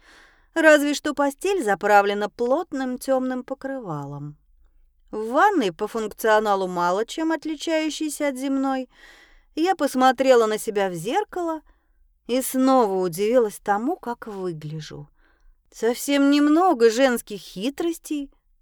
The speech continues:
и я совсем другой человек. Теперь меня назвать серой мышкой не сможет никто. Интересно, а я хоть немного нравлюсь магистру?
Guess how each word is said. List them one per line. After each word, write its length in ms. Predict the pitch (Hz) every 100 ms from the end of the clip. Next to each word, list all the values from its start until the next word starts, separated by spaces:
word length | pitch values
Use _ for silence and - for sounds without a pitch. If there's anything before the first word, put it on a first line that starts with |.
| -
и 80 | 202
я 520 | 220 180 214 311 294
совсем 640 | - 240 - - 302 311
другой 400 | 311 311 320 330
человек. 720 | - 339 349 359 285 165 - _ _ _ _ _ _
Теперь 580 | - 240 208 202 202 226
меня 340 | 302 370 339
назвать 440 | 233 202 196 190 175
серой 360 | - 185 180
мышкой 560 | 170 156 151 - 160 147 _ _ _ _
не 280 | - 269 269
сможет 540 | 269 269 254 233 247 277
никто. 760 | 285 311 - - 180 151 170 _ _ _ - - - _ _ _ _ _
Интересно, 1040 | 254 262 262 294 294 240 180 - 175 165 _ _ _ _ _ -
а 140 | 240
я 140 | 254
хоть 300 | 262 - 269
немного 640 | 262 269 277 262 214 180 175
нравлюсь 640 | 196 233 302 339 208 -
магистру? 760 | 185 185 175 160 151 - 165